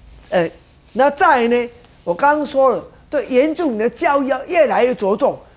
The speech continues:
所以原住民欢童的教育变很重要，而且慢慢还要去村里面去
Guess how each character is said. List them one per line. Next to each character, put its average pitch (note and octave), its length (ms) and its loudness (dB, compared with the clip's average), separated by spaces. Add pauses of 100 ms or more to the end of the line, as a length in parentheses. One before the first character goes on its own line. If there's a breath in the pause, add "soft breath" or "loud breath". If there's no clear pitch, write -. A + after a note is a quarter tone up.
所 C#4 180 4
以 A3 120 -2
原 A#3 220 2
住 C#4+ 140 -2
民 G3 280 -2 (960)
欢 C#4 280 4
童 E3+ 180 -8
的 F#3+ 80 0
教 A3 180 0
育 A3 40 2
变 G#3+ 180 0
很 D3 80 -8
重 G3 240 0
要， F#3 160 -2 (260 soft breath)
而 B3+ 120 0
且 A#3 120 -2
慢 D4+ 200 0
慢 D4 240 0
还 G#3 100 0
要 C4 280 2 (200 loud breath)
去 C4 160 -6
村 B3+ 180 2
里 G#3 60 -2
面 C4 160 0
去 C4 200 -4